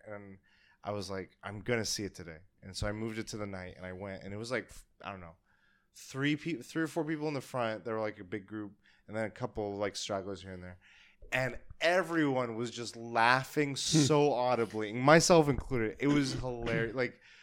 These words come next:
Speaker 1: to see that Hopper actor, the, the, it's the sheriff from, uh, Stranger Things.
Speaker 2: Yeah.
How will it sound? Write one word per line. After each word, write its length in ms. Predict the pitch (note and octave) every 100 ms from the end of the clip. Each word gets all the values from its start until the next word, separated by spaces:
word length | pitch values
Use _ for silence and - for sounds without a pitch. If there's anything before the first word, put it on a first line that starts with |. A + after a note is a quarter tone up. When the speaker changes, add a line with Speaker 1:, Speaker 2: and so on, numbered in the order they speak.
| - -
Speaker 1:
to 100 | D3+
see 580 | - F#3 F#3 F#3 F3+ D#3 C#3
that 280 | C#3 C3
Hopper 440 | A#2 - C3+ C3+ B2
actor, 420 | A2 G#2+ - G2+
the, 340 | G2 G2+ G2+ F#2+
the, 120 | G#2 A#2
it's 160 | A#2 -
the 100 | A2
sheriff 400 | - A#2+ A#2+ A2+
from, 320 | A2+ G#2+ G2+
uh, 240 | G2 F#2+
Stranger 360 | F2+ - B2+ G#2+
Things. 300 | G#2+ F#2+ F#2
Speaker 2:
Yeah. 200 | A#2+